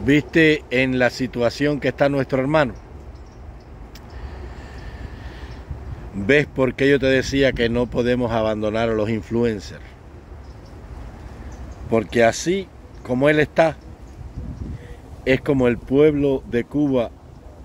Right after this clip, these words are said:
está porque ha sido sometido a esa condición por esa política de despojo para que no tenga nada y lo puedan gobernar.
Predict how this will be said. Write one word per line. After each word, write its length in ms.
está 420
porque 380
ha 60
sido 300
sometido 720
a 120
esa 220
condición 580
por 180
esa 220
política 500
de 140
despojo 440
para 200
que 120
no 120
tenga 320
nada 280
y 40
lo 140
puedan 280
gobernar. 460